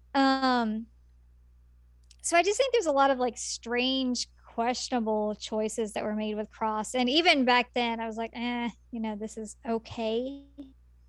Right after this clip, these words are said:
Um, but it definitely wasn't a mind-blowing game, and it definitely wasn't something I was like, "Holy moly," like,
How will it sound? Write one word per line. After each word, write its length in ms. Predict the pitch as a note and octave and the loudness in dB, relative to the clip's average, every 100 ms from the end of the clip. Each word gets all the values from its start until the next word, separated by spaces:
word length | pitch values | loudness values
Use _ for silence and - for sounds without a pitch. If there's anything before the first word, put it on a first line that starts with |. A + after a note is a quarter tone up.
| _ _ _ - | _ _ _ 2
Um, 520 | B3 A3+ G#3+ G#3 G#3+ _ _ - - _ _ _ _ - A3+ - _ | 6 6 2 -2 -8 _ _ -20 -20 _ _ _ _ -6 -6 -6 _
but 160 | A#3+ A3+ | 2 4
it 160 | A3+ G#3+ | 2 0
definitely 320 | G#3+ A#3 A3 | 0 0 -2
wasn't 400 | G#3+ G#3 G#3+ - | -4 -4 -6 -6
a 120 | G#3 | -6
mind-blowing 880 | G3 F#3+ G3+ G#3 G3 G#3+ G#3+ G#3+ G#3 | -4 -4 -2 -2 -2 0 0 0 -2
game, 360 | G#3 G#3+ A3+ | -2 -2 -2
and 80 | A3 | -2
it 120 | G#3 | -4
definitely 340 | G#3+ G3 G#3+ G#3+ | -6 -4 -4 -4
wasn't 260 | F#3+ A3 | -6 -6
something 340 | - G3+ G#3+ G3+ | -6 -6 -4 -2
I 80 | G3+ | -2
was 100 | G3 | -4
like, 180 | G3+ _ - | -6 _ -8
"Holy 640 | - B3+ A#3 G#3 F#3+ F3+ | 4 6 8 6 2 -4
moly," 600 | F#3 G#3+ G#3+ G3+ G3 F#3+ | -2 0 2 2 -2 -6
like, 220 | F#3+ F#3+ | -6 -10